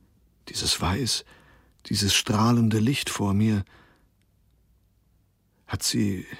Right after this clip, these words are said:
keinen Brief hinterlassen?", habe ich gefragt. "Nein, nichts." Er hat mir alles erzählt. Sie befand sich in ihrem Zimmer mit einer gewissen Jeannette Gaulle,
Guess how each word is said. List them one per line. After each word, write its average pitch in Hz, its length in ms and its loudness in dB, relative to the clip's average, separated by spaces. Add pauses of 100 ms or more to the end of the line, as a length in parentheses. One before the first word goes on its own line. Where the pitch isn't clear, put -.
(240)
keinen 110 260 4
Brief 117 280 2
hinterlassen?", 147 680 0 (140)
habe - 160 -8
ich - 140 -8
gefragt. 120 440 0 (1040)
"Nein, 95 300 0 (840)
nichts." - 400 -4 (2000)
Er 123 400 4
hat 131 200 -4
mir 123 360 2
alles 120 360 -4
erzählt. 95 580 -6 (1400)
Sie - 140 -2
befand 113 320 2
sich - 220 -4
in 123 120 0
ihrem 110 300 2
Zimmer 131 340 2
mit 107 220 -2
einer 98 240 -2
gewissen 107 480 0
Jeannette 104 400 2
Gaulle, 110 500 2